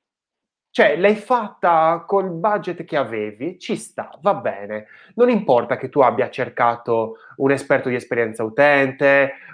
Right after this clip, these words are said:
magari un designer, un progettista di interfaccia, ci sta, ci sta. Perché magari te l'ha fatta il marketer, magari te l'ha fatta lo sviluppatore, ci sta, va bene.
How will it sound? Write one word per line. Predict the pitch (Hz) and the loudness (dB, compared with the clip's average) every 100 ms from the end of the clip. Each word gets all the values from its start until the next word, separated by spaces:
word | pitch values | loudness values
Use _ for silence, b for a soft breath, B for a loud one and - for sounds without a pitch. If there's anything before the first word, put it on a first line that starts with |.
| - | -6
magari | 135 127 131 123 120 | -2 2 2 2 0
un | 117 117 113 117 | 0 -2 -4 -2
designer, | 120 117 123 120 117 123 | -2 0 0 0 0 -2
un | 123 123 | -4 -4
progettista | 127 127 131 - 120 | -4 -4 -6 -4 -4
di | 110 | -4
interfaccia, | 117 110 110 - 151 147 139 - 151 147 147 | -6 -6 -8 2 4 6 2 2 2 4 2
ci | 220 | -4
sta, | 220 - 107 98 - _ _ _ | -8 -2 -2 -2 -12 _ _ _
ci | - 170 | -10 -8
sta. | - 110 101 b b b | -6 -6 -8 b b b
Perché | - 160 175 | -6 -2 2
magari | 202 214 | 4 4
te | - | 4
l'ha | 139 | 2
fatta | - 123 127 | 0 -2 0
il | 151 | 2
marketer, | 196 156 127 - 127 131 131 | 4 4 2 -2 -4 -2 0
magari | 151 170 180 - | 0 0 0 -2
te | |
l'ha | 135 127 | -4 -4
fatta | 139 127 123 | -6 -6 -6
lo | 120 | -6
sviluppatore, | 113 120 113 127 165 160 151 135 | -6 -8 -6 -4 2 4 4 2
ci | 135 175 | -2 -8
sta, | - - 104 101 _ - | -6 -4 -4 -6 _ 0
va | 165 | 2
bene. | 123 107 101 104 104 | 4 2 0 -6 -10